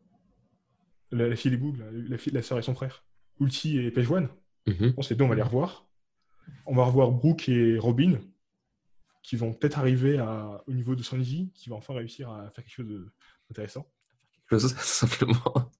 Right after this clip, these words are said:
Speaker 1: <laughs> Non, parce que c'est vrai que, mine de rien, Sanji,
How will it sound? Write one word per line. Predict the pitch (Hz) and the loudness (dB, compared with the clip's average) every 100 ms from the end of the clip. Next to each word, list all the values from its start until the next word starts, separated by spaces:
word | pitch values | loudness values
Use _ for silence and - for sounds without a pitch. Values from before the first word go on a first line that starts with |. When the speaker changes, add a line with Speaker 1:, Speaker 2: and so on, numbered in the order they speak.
| _ - - | _ -2 -2
Speaker 1:
<laughs> | 185 - 494 - 453 415 - 330 - - - - - 131 | 0 0 0 2 0 2 0 -6 -8 -16 -16 -20 -14 -2
Non, | 269 | 0
parce | 202 | 0
que | 175 147 - _ - _ _ _ | -2 -4 -6 _ -20 _ _ _
c'est | - 202 | -4 -2
vrai | |
que, | 156 147 - | -2 -2 -4
mine | 160 | -2
de | |
rien, | 185 233 - | -2 -4 -6
Sanji, | 156 156 165 262 - | -6 -6 -4 -6 -8